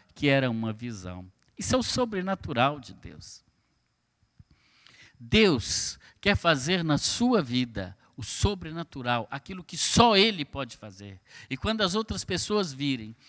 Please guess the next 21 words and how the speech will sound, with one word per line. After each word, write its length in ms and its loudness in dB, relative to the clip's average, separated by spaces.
e 80 -6
quando 500 -2
você 400 4
também 320 2
olhar 300 4
para 240 -6
si, 320 -6
você 260 -2
vai 280 -2
ver 320 -2
que 100 -20
foi 220 -2
Deus 600 6
que 140 -8
fez 640 -2
aquilo 720 -6
no 140 -2
nome 320 -4
do 160 -12
Senhor 400 -6
Jesus. 640 -12